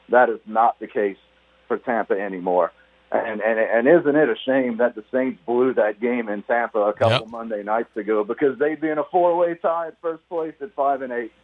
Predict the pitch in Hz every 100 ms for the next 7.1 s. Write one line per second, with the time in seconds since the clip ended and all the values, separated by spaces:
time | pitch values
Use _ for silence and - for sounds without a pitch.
0 | _ _ _ 131 - - 131 127 131 123
1 | 127 135 127 123 131 123 123 123 123 117
2 | - _ _ _ 117 123 117 - 117 120
3 | 113 110 98 101 107 101 95 _ _ _
4 | _ - 131 123 117 127 110 117 135 107
5 | - _ - - 113 135 143 139 185 185
6 | 160 160 143 127 139 127 110 147 151 151
7 | 131